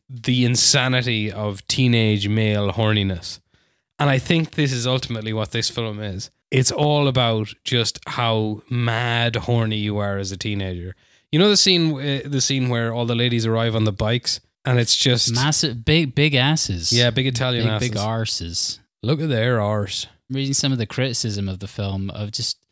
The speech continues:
Speaker 2: it seemed to be that Fellini was trying to comment on what Italy was like during the fascist regime, but, like, they were infantilized or something, that they were, or they were stuck in this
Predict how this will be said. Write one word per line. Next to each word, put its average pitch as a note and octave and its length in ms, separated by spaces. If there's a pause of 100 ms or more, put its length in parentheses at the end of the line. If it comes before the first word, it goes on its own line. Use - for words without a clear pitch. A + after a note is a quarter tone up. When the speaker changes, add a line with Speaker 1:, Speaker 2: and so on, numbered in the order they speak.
(100)
Speaker 2:
it C3 60
seemed D#3 260
to E3 60
be D3 240
that A#2+ 440 (180)
Fellini A#2+ 480
was A2 280
trying A2 440
to G2+ 340 (200)
comment A2 840
on G2+ 560
what G#2 240
Italy G#2 460
was G2 220
like G2+ 360
during G#2 300
the G2 60
fascist G#2 540
regime, G2+ 500
but, G2+ 160
like, G#2 300
they A2+ 160
were G#2+ 340
infantilized A#2+ 1160
or A#2+ 40
something, B2 440
that G#2+ 140
they A2 100
were, A2 180 (440)
or B2 80
they C3+ 160
were B2+ 120
stuck B2+ 580
in A#2 320
this A2 440